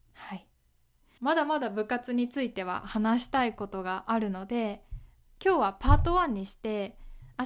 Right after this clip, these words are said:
日はもう少し日本の部活とか、私の部活の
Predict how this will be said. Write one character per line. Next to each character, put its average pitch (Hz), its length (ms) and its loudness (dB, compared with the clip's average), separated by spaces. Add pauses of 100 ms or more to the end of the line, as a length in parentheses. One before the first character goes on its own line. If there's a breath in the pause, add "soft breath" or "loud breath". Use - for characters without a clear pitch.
(120)
日 359 140 0
は 226 320 0 (120)
も 339 180 -2
う - 40 0
少 392 260 -2
し - 360 -6 (200)
日 220 100 -2
本 220 240 -2
の 220 100 -2
部 202 160 -4
活 214 400 -2
と 208 160 -8
か、 - 260 -10 (340 soft breath)
私 208 360 -8
の 277 260 -2
部 220 140 -2
活 214 320 -6
の 196 420 -6